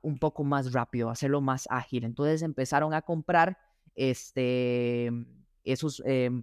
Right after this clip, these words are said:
métodos de transporte para agilizar el proceso de, de entregas. Y así comenzó a crecer, comenzó a crecer el negocio. Cuando se dieron cuenta,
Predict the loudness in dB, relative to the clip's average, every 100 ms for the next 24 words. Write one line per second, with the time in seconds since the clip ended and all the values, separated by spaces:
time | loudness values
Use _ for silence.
0 | -8 -20 -6 -2 2 2 2 2 2 0
1 | 0 0 0 -8 -6 0 0 2 -2 -2
2 | -2 2 2 2 -6 _ _ 0 0 2
3 | 0 0 0 0 2 -2 -2 _ -14 0
4 | 4 6 4 2 0 0 0 2 2 0
5 | -6 -12 -18 _ _ _ -4 0 0 2
6 | 2 2 2 2 2 -2 -2 0 -2 -2
7 | -2 0 0 2 0 0 -2 -2 0 2
8 | 2 0 2 0 0 -2 -2 -2 0 0
9 | 0 0 2 2 0